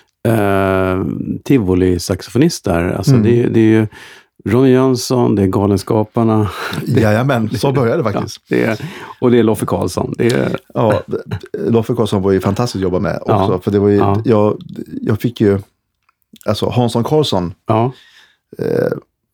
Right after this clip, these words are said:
Speaker 2: det, det var ju också en otroligt hipp,
Speaker 1: Mm,
Speaker 2: eh,
Speaker 1: mm,
Speaker 2: <laughs> duo,
Speaker 1: mm.
Speaker 2: måste jag säga. Jag vet inte om det är så många som, som kommer ihåg dem. Men,
Speaker 1: Hammond,
Speaker 2: men
Speaker 1: orgel och trummor.
Speaker 2: Ja.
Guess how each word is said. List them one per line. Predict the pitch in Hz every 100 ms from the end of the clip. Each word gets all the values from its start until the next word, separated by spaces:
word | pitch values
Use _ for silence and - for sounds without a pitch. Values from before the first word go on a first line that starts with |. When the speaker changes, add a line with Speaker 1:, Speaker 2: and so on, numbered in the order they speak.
| _ - _ _ _ _ -
Speaker 2:
det, | - 117
det | 127 117
var | 113
ju |
också | 95 - 135
en | 92 71 _ -
otroligt | 117 - 131 113 113 95 - _ 123 - _ -
hipp, | - 117 _ - - -
Speaker 1:
Mm, | 110 120
Speaker 2:
eh, | 113 104
Speaker 1:
mm, | 101 123
Speaker 2:
<laughs> |
duo, | 131 117
Speaker 1:
mm. | 104 120 - _ 151
Speaker 2:
måste | 175 -
jag | 147
säga. | - 156 127 - - - - - - - - - _
Jag | 117
vet | 107
inte | 117 110
om | 104
det | 98
är |
så | -
många | 104 101 98
som, | 98 92 - _ _ _ _ _ 139
som | -
kommer | 104 101 104
ihåg | 156
dem. | -
Men, | 104
Speaker 1:
Hammond, | 123 110 110
Speaker 2:
men | 120
Speaker 1:
orgel | 117 113
och | -
trummor. | 104 85 -
Speaker 2:
Ja. | 110 101